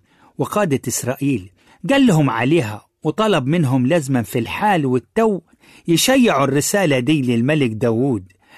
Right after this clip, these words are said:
لازما يبلغوها له، لازما ما يباتش الليلة ويهمل البكان اللي قاعد فيه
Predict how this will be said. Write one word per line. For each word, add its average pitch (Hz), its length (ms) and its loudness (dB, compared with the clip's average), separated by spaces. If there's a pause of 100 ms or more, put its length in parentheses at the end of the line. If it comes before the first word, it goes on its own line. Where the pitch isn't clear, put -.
لازما 220 360 2
يبلغوها 139 840 2
له، 113 200 -4 (440)
لازما 220 340 2
ما 170 140 4
يباتش 160 440 0
الليلة 160 460 2
ويهمل 135 580 2
البكان 127 540 -2
اللي 117 180 -2
قاعد 120 440 -4
فيه 180 360 -2